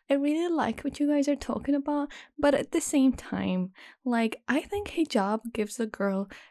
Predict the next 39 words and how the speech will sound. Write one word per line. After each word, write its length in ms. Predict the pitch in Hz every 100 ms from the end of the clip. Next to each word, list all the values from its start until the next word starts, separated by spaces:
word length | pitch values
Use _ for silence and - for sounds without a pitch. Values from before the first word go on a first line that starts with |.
| -
respect 720 | 202 - - 196 - - - - - -
and 260 | 220 208 208
dignity. 640 | - 185 196 - - 208 _ -
Like, 180 | - 214
if 120 | 240
a 80 | 262
girl 320 | 214 220 240
came 280 | 277 311 311
up 160 | 302 -
to 120 | 285
me 280 | 220 190 220 - - -
and 100 | 214
he 100 | 226
was 160 | 214
trying 240 | - 214 247
to 140 | 285
give 160 | 247 247
me 120 | 226
advice 420 | 202 180 170 190 -
about 240 | 226 233
something 460 | 262 254 269 262 254
and 120 | 190
she 120 | -
does 240 | 190 196 202
not 200 | 202 233
wear 120 | 262
hijab, 400 | 269 247 269 277 - -
I'll 160 | 220
be 140 | 254 277
like, 340 | 269 269 - - - -
'Look 240 | 254 269
at 100 | 330
yourself 400 | 339 311 208 185
first 460 | - - - 185 -
before 280 | 214 - 202
you 100 | 202
talk 340 | 214 - -
to 120 | - 190
me.'" 400 | 180 180 190